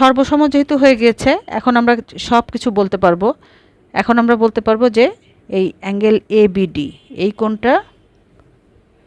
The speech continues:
এই কোণের সমান, এই ত্রিভুজের এই কোণের সমান, মানে এই দুইটা ত্রিভুজের মধ্যে এখন সব কিছুই সমান হবে, আমরা যে কোনো কিছু বলতে পারি। তাহলে এই কোণটা সমান এই কোণটা হবে। আর এটা, এই কোণটা মানে কি?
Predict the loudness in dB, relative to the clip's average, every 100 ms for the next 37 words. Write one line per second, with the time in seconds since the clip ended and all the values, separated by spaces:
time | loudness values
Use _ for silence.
0 | _ _ _ 0 0 2 0 0 -2 -4
1 | -6 -8 -18 _ _ -6 -4 -2 -2 0
2 | 2 4 2 -2 _ -10 -8 -6 -6 -6
3 | -8 -8 -12 -18 _ _ _ _ -4 2
4 | 2 2 2 2 0 0 2 2 4 2
5 | 0 0 0 -2 -4 -4 -2 -2 -2 -2
6 | -2 -2 -2 -2 -2 -2 -6 -6 -2 -2
7 | -4 -8 -10 -12 _ _ -20 _ _ -2
8 | 2 2 2 0 0 -4 -4 -2 -2 -2
9 | -4 -4 0 0 0 -4 -8 _ _ _
10 | _ _ -4 0 0 -2 -6 -6 -4 0
11 | 0 0 0 0 -2 -4 -8 -14